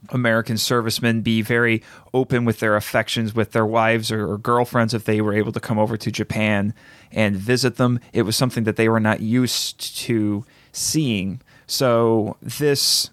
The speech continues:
subplot in the film is very much showing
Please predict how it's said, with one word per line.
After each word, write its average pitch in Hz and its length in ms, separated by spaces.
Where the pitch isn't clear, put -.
subplot 139 840
in 127 160
the 104 80
film 131 420
is 107 160
very 143 300
much - 320
showing 131 920